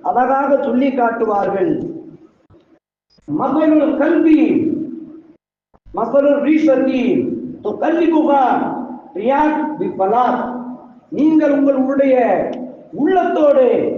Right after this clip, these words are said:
மனதோடு நீங்கள் போராட வேண்டும். உள்ளத்துடன், மனதுடன் போராடக்கூடிய அந்த போராட்டம் இருக்குகிறதே,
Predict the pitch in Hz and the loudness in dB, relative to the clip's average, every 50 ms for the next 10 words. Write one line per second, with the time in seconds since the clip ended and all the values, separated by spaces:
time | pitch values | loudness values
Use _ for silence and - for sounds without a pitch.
0 | - - - - 156 151 170 214 262 302 339 339 339 320 302 302 302 269 240 - | -8 -10 -10 -10 -8 -6 -4 -2 -2 0 0 0 0 2 2 4 4 4 4 2
1 | - - - - - - - - - - - - - - - - - 262 294 302 | 2 0 -2 -4 -6 -8 -10 -12 -14 -16 -18 -20 -20 -20 -20 -10 -4 0 2 4
2 | 277 277 262 254 269 262 - 220 254 294 285 277 262 262 262 247 233 226 220 214 | 4 4 4 4 2 0 0 2 2 2 2 2 2 2 2 2 2 2 2 2
3 | - - 202 190 160 - - - - - - - - - - - - _ - 254 | 0 0 0 -2 -2 -2 -2 -6 -8 -10 -12 -16 -18 -20 -20 -20 -18 _ -4 0
4 | 302 311 - 320 302 311 302 294 285 269 247 - - - - - - - - - | 0 2 2 2 0 2 2 2 2 2 2 0 -2 -2 -4 -6 -8 -10 -12 -12
5 | - 165 190 247 302 330 330 339 320 302 302 - - - - - - - - - | -10 -8 -6 -2 -2 0 0 0 0 2 2 2 2 0 0 -2 -4 -6 -8 -12
6 | - - - - - - - - _ _ _ _ _ _ _ - 185 247 277 285 | -12 -14 -16 -18 -20 -20 -20 -20 _ _ _ _ _ _ _ -4 -2 -2 0 0
7 | 277 269 277 262 262 262 277 269 269 269 262 262 240 226 208 - - - - - | 0 0 0 0 0 -2 -2 -2 0 0 0 0 2 2 0 0 -2 -2 -4 -6
8 | - - - - 190 220 214 208 214 214 214 233 - 269 262 262 262 262 247 233 | -8 -8 -8 -6 -4 -4 -4 -4 -4 -2 -2 0 0 0 0 -2 -2 -2 -2 -2
9 | 226 226 254 269 - - 269 254 240 240 233 269 320 339 294 - - - - | -2 -2 -2 -2 -2 0 0 0 2 2 2 2 2 2 2 0 -2 -4 -6